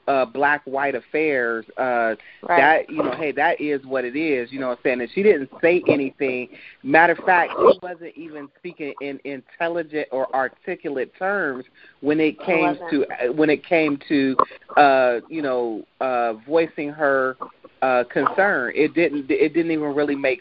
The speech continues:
Speaker 1: sense. But what it did make sense in is that, hey, we treat our subordinates like crap, and they better lick our boots. And that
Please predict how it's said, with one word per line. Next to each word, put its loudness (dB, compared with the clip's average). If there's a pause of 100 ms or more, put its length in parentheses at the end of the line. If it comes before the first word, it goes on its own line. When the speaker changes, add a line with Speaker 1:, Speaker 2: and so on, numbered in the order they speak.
(140)
Speaker 1:
sense. 4 (420)
But 4
what 4
it 2 (100)
did 2
make -2
sense -2
in 0 (240)
is 2
that, 4
hey, 2
we -8
treat -6
our 2
subordinates -2
like 2
crap, 2 (320)
and -2
they 2
better 2
lick -2
our 2
boots. -4 (440)
And 2
that 4